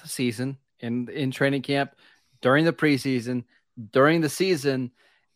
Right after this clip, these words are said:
And we thought the Cowboys would maybe take the kicking situation a little bit more seriously this offseason after they kinda lost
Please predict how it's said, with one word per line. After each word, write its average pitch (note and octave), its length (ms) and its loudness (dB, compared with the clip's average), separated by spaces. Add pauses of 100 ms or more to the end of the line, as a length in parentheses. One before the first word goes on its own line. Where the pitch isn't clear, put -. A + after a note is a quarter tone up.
(160)
And C3+ 320 0
we C3+ 80 0
thought - 460 4
the F#3 80 -14
Cowboys D#3 420 0
would C3+ 120 -6
maybe C#3+ 360 -2
take C#3+ 300 -2
the C3+ 100 -6
kicking C3 400 -10
situation B2 580 -6
a A2 60 -6
little C3 260 -2
bit C3+ 160 0
more B2+ 160 -2
seriously B2 480 -4
this A2 160 -6
offseason B2 500 0
after A#2+ 560 -4 (560)
they C3 60 -20
kinda C3+ 240 -6
lost G#2+ 340 -2